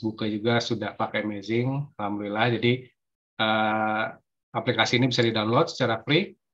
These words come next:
Jadi teman-teman bisa, eh, buat landing page atau buat website sederhana untuk mem-,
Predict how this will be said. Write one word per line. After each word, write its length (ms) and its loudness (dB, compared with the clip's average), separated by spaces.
Jadi 220 -4
teman-teman 420 0
bisa, 480 2
eh, 480 -6
buat 320 0
landing 320 -2
page 240 -2
atau 160 -6
buat 240 -6
website 320 -6
sederhana 560 -4
untuk 240 -8
mem-, 320 -8